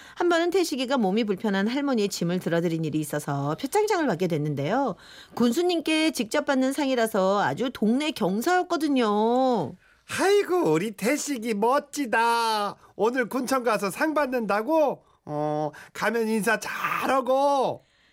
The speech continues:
Speaker 1: 태식이는 그날 군청에 상을 받으러 가서 학교에 나오질 않았는데요. 그래서 혼자 터덜터덜 하교하던 길에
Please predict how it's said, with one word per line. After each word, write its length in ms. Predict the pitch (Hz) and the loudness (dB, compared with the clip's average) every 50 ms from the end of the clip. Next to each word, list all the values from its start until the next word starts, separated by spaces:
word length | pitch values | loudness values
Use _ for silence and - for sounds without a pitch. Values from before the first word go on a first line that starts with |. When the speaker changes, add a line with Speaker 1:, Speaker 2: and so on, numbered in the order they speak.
| _ _ _ _ _ _ _ _ _ | _ _ _ _ _ _ _ _ _
Speaker 1:
태식이는 480 | - 339 302 - 302 294 294 277 277 262 | -6 -6 -4 -2 -4 -4 -2 -2 -2 -2
그날 440 | 269 220 214 214 214 214 214 214 202 | 0 0 0 2 0 0 0 -2 -2
군청에 680 | - - 220 220 240 233 - 254 226 220 214 208 208 208 | -2 -2 0 0 0 0 -2 -2 0 0 0 0 -2 -4
상을 260 | - 320 320 359 349 | -4 -4 -4 -2 0
받으러 300 | 330 320 294 285 269 285 | 0 0 0 2 0 0
가서 400 | 262 247 220 - 277 269 262 196 | 0 0 -2 -2 0 0 0 0
학교에 400 | 214 254 302 - - 285 285 302 277 | -2 -4 -8 -8 -6 -4 -2 0 0
나오질 420 | 202 147 160 160 165 175 208 190 | 0 0 0 0 0 0 0 -2
않았는데요. 680 | 156 143 165 180 180 151 139 139 147 208 262 277 214 165 _ - | 0 0 0 0 0 -2 -2 -2 -2 -2 -2 -4 -6 -8 _ -8
그래서 240 | - 175 160 156 196 | -2 -2 -2 0 0
혼자 200 | 202 185 175 185 | -4 -2 -2 -4
터덜터덜 760 | 180 - 156 139 147 143 139 143 147 - 226 233 240 240 233 233 | -4 -4 -4 -2 -2 0 0 -2 -2 -2 -2 0 2 2 0 0
하교하던 680 | 226 214 220 220 226 220 277 294 294 285 294 320 311 311 | 0 0 -2 -2 0 0 0 0 0 2 0 0 0 0
길에 280 | 311 285 330 349 370 | 0 0 2 0 0